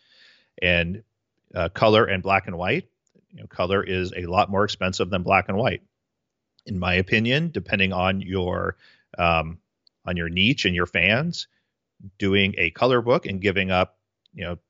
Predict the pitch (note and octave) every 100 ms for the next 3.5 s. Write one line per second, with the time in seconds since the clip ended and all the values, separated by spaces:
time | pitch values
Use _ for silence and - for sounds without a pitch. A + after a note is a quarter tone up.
0 | _ _ - F#2 F2 - F#2+ F2+ - G2
1 | - F2+ G2 G#2+ G#2+ A2+ A2+ A2+ A2+ C#3
2 | D3+ - F#2+ F#2+ F#2 F2 G#2+ - A2 G#2+
3 | A2 G#2+ G2+ C3+ E3+